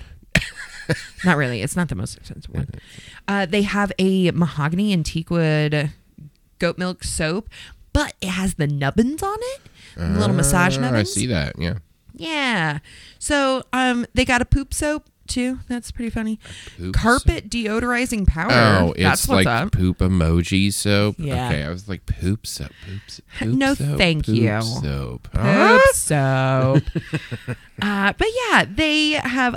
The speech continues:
Speaker 1: other tchotchkes on there, shower steamers. They, oh, they have a snitch bracelet. That's really cute. Uh, it looks like s-,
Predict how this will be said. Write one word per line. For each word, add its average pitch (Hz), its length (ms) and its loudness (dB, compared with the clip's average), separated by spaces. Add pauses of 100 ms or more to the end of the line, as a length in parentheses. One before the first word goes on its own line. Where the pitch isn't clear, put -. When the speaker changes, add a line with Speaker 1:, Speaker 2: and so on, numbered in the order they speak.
Speaker 1:
other 320 240 2
tchotchkes 254 720 -6
on 196 280 2
there, 190 380 0
shower 233 460 0
steamers. 202 880 -2 (400)
They, 196 360 2 (100)
oh, 330 320 -4
they 339 60 -4
have 359 160 -8
a 349 40 -6
snitch - 600 -10
bracelet. 165 480 -4
That's - 280 -4
really - 200 -8
cute. - 260 -16 (720)
Uh, 170 640 2
it 185 100 -2
looks 185 240 -4
like 156 480 -2 (240)
s-, - 300 -8